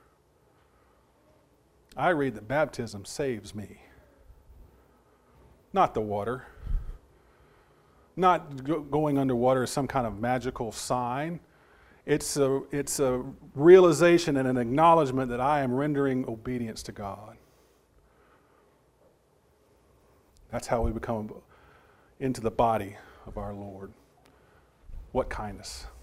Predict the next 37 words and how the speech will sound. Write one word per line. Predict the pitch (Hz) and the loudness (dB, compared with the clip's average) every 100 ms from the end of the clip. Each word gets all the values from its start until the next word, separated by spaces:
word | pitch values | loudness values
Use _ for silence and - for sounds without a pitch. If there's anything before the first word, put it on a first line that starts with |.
| - - _ - - - | -20 -20 _ -20 -20 -4
What | 139 156 | 0 0
kindness | - 147 143 135 - | 0 0 -2 -4 -6
it | 127 | -4
is | 113 101 98 - - - - - - - | -4 -6 -10 -16 -20 -20 -20 -20 -20 -14
for | 113 | -4
God | 123 120 | 0 0
to | 113 | 0
have | 110 113 | -4 -4
such | - 110 | -8 -8
a | 117 | -8
beautiful | 113 113 - | -8 -10 -10
plan. | 117 120 104 101 - _ _ _ _ _ - - _ | -10 -10 -10 -12 -20 _ _ _ _ _ -20 -20 _
If | - | -4
you're | 147 | 2
not | 151 147 | 4 4
a | |
child | - 151 147 | 6 8 8
of | 127 | 4
God, | 139 139 | 4 4
I | 131 | 2
would | 127 | -2
encourage | 123 120 131 113 104 | -4 -6 -6 -6 -10
you | 107 110 - _ _ - | -14 -16 -20 _ _ -10
to | 117 | -8
become | 113 117 104 | -8 -10 -12
one | 104 104 107 - _ _ _ - | -12 -14 -18 -20 _ _ _ -6
through | 135 | -2
that | 120 123 | -2 -4
simple | - 127 135 | -6 -4 -4
plan. | - 107 98 113 _ _ - - - - - _ _ _ 107 | -6 -10 -10 -18 _ _ -20 -20 -20 -20 -20 _ _ _ -8
And | |
if | 120 | -2
as | 131 123 | 0 0
a | |
child | 123 147 143 139 | 2 4 6 4
of | |
God, | 120 143 147 147 139 | 4 6 8 6 2